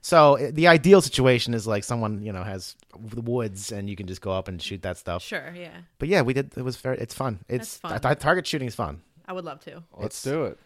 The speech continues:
Speaker 3: That's our
Speaker 2: Let's
Speaker 3: next.
Speaker 2: do
Speaker 3: That's
Speaker 2: it.
Speaker 3: a Doom Thugs outing.
Speaker 2: Yes.
Speaker 3: And, uh, that'll be fun. We could put money on it.
Speaker 2: Speaking of Doom Thugs outings, why have we not spin classed
Speaker 3: Let's
Speaker 2: yet?
Speaker 3: talk about it. So Brittany and I, and Adam, you're welcome to join us.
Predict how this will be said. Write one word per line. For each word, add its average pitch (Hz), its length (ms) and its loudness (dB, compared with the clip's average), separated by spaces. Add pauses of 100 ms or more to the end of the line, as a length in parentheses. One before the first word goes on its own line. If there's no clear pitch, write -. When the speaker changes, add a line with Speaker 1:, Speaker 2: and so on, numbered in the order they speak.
(140)
Speaker 3:
That's 101 240 -12
our 110 120 -6
Speaker 2:
Let's - 260 -8
Speaker 3:
next. - 100 -12
Speaker 2:
do - 140 -8
Speaker 3:
That's 117 240 -6
Speaker 2:
it. 123 80 -2
Speaker 3:
a 110 120 -4
Doom 104 360 -8
Thugs 110 420 -8
outing. 107 520 -6 (200)
Speaker 2:
Yes. 180 640 -20 (220)
Speaker 3:
And, 98 320 -10
uh, 95 360 -6 (720)
that'll 101 260 -8
be 95 140 -8
fun. 92 360 -12
We 90 120 -10
could 87 180 -14
put - 280 -12
money 82 280 -12
on 73 200 -14
it. 73 120 -18 (400)
Speaker 2:
Speaking 262 340 -12
of 196 100 -10
Doom 202 200 -8
Thugs 190 260 -6
outings, 165 580 -6
why 175 220 -10
have 185 160 -6
we 185 120 -4
not 185 300 -2 (200)
spin - 720 -4
classed 170 480 -2
Speaker 3:
Let's 127 180 -2
Speaker 2:
yet? 185 140 2
Speaker 3:
talk 131 260 6
about 113 320 2
it. 104 140 2
So 117 280 2
Brittany 147 420 2
and 139 100 0
I, 117 260 2
and 110 300 -2
Adam, 123 340 2
you're 120 140 0
welcome 123 320 0
to 107 100 -4
join 98 300 -4
us. - 320 -12